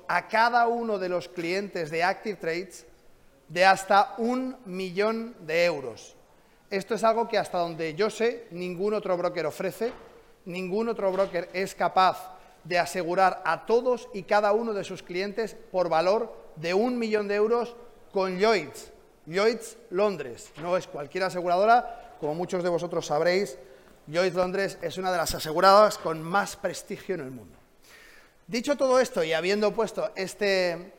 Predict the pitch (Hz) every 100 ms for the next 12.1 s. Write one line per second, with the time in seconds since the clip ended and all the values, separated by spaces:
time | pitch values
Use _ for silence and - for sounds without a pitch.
0 | - 156 190 196 185 175 202 180 160 151
1 | 156 156 151 180 175 196 185 180 170 180
2 | 170 165 156 156 160 196 170 202 190 180
3 | 190 170 151 160 196 208 190 180 190 180
4 | 143 - - - 208 202 208 190 185 170
5 | 165 - 208 190 147 - - - - 151
6 | 151 156 165 170 160 185 220 143 - -
7 | - - - 214 165 190 185 190 208 202
8 | 214 208 185 190 190 - 190 175 226 208
9 | 147 110 110 - _ _ _ _ - 196
10 | 196 185 170 156 - - - 196 196 196
11 | 185 180 160 - 202 185 170 160 214 240